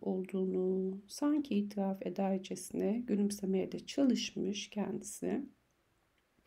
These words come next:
Aslında kamera karşısındaki duruşun gerçek ruh haliyle ilgisiz olabileceğini de gözetmek gerekirse de Allah açıkçası Murat Bey'in bir alfa olmadığı kesin.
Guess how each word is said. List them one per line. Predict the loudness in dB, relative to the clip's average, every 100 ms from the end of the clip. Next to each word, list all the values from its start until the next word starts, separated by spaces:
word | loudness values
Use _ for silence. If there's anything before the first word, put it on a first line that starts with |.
| -14 -14 -18 -18 0
Aslında | 4 10 10 8
kamera | 6 8 8
karşısındaki | 6 4 4 4 4 4 2
duruşun | 0 2 4 6
gerçek | 6 6 4 2 2 4
ruh | 4
haliyle | 4 2 2 4 4
ilgisiz | 4 2 0 0 -2 4
olabileceğini | 6 6 6 4 4 6 8 8
de | 6
gözetmek | 2 -2 -2 -6 -4 -6 -6 -12 -18 _ _ _ _ _ _ _ 0
gerekirse | 2 2 -2 0 0 0 0 2 4
de | 4 4 4 2 -2 -8 _ _ -20 _ _ _ _ _ _ _ _ _ _ _ _ _ _ _ _ -12 -2
Allah | 0 2
açıkçası | 0 -2 -6 -2 -2 4
Murat | 4 4 2 0
Bey'in | 2 4
bir | 4 2 2
alfa | 2 2 2 4
olmadığı | 6 6 4 2 2
kesin. | 2 0 0 -4